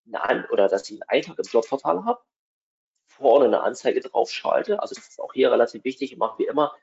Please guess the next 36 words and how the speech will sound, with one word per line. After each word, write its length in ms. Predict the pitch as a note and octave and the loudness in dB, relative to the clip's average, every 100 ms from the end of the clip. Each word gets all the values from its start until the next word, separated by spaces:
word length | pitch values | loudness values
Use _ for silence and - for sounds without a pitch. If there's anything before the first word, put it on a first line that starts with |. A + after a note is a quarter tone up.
| _ _ | _ _
immer, 480 | - C#3+ C#3 C#3 C3+ - | -4 2 4 4 2 0
immer 200 | A#2+ A2+ | 2 2
Ad-Budget 540 | A#2+ - A2+ - G#2 | 0 -4 -4 -4 -4
draufgeben. 500 | - F#2+ - F#2 F3+ _ _ | -4 -6 -6 -12 -12 _ _
Auch 160 | - F3 | -4 2
wenn 100 | A3+ | 2
euch 120 | A3+ | 2
das 140 | G3 - | 0 -2
kostenfrei 580 | D3+ D3+ D3 - C3 C3 | -4 -4 -8 -2 2 2
ist 280 | C3+ - _ _ _ - | 0 -2 _ _ _ -4
oder 180 | A3+ - | 0 2
ihr 320 | A#2 F2 - | 4 2 2
auf 100 | - | 0
Social 300 | A#2+ A#2 A2 | 0 0 0
Media 380 | A#2 B2 A2+ - _ _ - | 2 4 2 -4 _ _ -14
irgendwie 200 | G#2 G#2+ | -6 -6
einen 80 | - | 0
Post 300 | C3 C#3+ - | 2 2 0
machen 160 | A2 | -6
könntet, 280 | - G2+ F2 _ _ - | -6 -16 -18 _ _ -20
ihr 100 | F#2+ | -8
müsst 460 | G2+ A#2 - _ - | -4 -4 -6 _ -16
Ad-Budget 440 | G2+ - - G2+ | -12 -10 -6 -6
draufsetzen. 460 | F#2+ F2+ - F2+ - | -4 -6 -6 -8 -8
Also 200 | - F#2+ | -8 -6
einfach 360 | G#2 - - - _ - | -4 -4 -6 -8 _ -10
Werbeanzeige 680 | G#2 A#2+ F2 - G#2+ G#2 | -2 0 0 0 -2 -2
drauf. 340 | - - A2+ - _ _ _ _ | 0 2 2 0 _ _ _ _
So, 260 | - A2+ - - | 0 0 0 -2
und 80 | A#2+ | 0
dann 120 | D3 | 0
kann 140 | - | 0
es 120 | - | 0
sein, 340 | - A2+ - - _ _ _ _ | 0 0 -2 -10 _ _ _ _
dass 180 | C#3 - | -8 2
derjenige 460 | A2+ C#3 C#3 C3 | 4 4 4 2